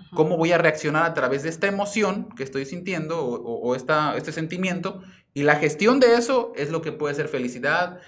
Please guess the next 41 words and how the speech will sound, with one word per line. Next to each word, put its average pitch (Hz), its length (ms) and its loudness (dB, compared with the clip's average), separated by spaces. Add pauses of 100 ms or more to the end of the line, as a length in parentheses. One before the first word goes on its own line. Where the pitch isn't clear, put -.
(100)
se 135 140 0
puede 147 200 4
demostrar 135 380 2
en, 123 220 0
en, 113 500 -8 (240)
se - 160 -10
puede 131 180 -2
decir 131 140 -2
en 123 120 2
llanto, 226 360 4
porque, 139 180 -2
pues, 120 120 -6
estás 135 260 2
llorando, 180 480 4
¿no? 208 160 0
Entonces, 175 440 -6 (720)
el 160 160 2
gestionar 180 640 4
es 233 280 4
saber 185 600 0 (440)
qué 180 160 0
hago 185 220 0
con 170 140 0
esto 170 200 -8
que 151 120 -6
siento 151 300 -8
dentro 143 380 -6
de 123 120 -6
mí. 98 220 -12
Ahí 117 200 -4
es 131 80 -8
la 147 100 -2
felicidad, 117 540 -10 (240)
¿vale? 156 180 -4
Entonces, 135 500 -8 (520)
sería 147 260 2
como 170 220 2
para - 140 6
iniciar 151 340 0
esta 180 240 -2
parte. 202 460 2